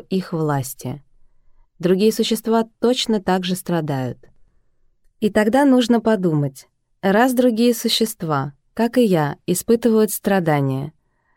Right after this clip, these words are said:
как было бы чудесно, если бы и они тоже избавились от страдания и его причин.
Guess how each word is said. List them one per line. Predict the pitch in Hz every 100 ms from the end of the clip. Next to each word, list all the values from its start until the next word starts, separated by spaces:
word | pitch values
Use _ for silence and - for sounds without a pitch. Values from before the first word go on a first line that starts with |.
| _ _
как | - 254 247
было | 240 214
бы | 180
чудесно, | 185 - 175 226 269 - 156 156 _ _ _
если | 180 190 196 202
бы | 185 185
и | - 220
они | 214 220 220
тоже | 220 240 190 139 139 -
избавились | 185 175 185 180 165 160 -
от | 180 180
страдания | - 180 175 196 247 214 156 143 _ _ _ -
и |
его | 190 202 233
причин. | 226 190 - - 135 147